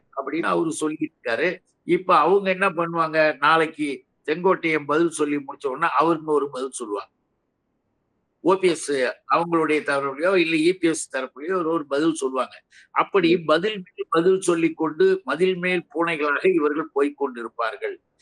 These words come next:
Speaker 1: இவர்களுடைய இன்றைய நோக்கம், இன்றைய நிலைப்பாட்டில் செங்கோட்டையன் தனக்கு சீட்டுகள் வேணும், தன்னை சார்ந்தவர்களுக்கு எ-, இடங்கள் வேணும், தேவைகள் வேண்டும் என்கின்ற பொழுது இப்ப இப்படி பேசலாம்,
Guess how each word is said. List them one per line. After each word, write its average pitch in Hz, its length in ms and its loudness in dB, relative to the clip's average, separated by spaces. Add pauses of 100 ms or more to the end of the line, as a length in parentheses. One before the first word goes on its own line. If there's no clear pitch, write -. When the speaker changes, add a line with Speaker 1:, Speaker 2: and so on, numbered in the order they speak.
(200)
Speaker 1:
இவர்களுடைய 185 840 0
இன்றைய 170 580 0
நோக்கம், 160 560 -4
இன்றைய 156 460 -4
நிலைப்பாட்டில் 127 800 -4 (360)
செங்கோட்டையன் 156 840 0 (340)
தனக்கு 175 680 0
சீட்டுகள் 151 560 -2
வேணும், 131 380 -4 (100)
தன்னை 131 380 -4
சார்ந்தவர்களுக்கு 143 840 -2 (340)
எ-, 123 440 -4 (460)
இடங்கள் 143 440 0
வேணும், 139 360 -4
தேவைகள் 139 460 -2
வேண்டும் 127 380 -6
என்கின்ற 110 400 -12
பொழுது 110 480 -6 (280)
இப்ப 175 760 0
இப்படி 147 280 -6
பேசலாம், 143 580 -2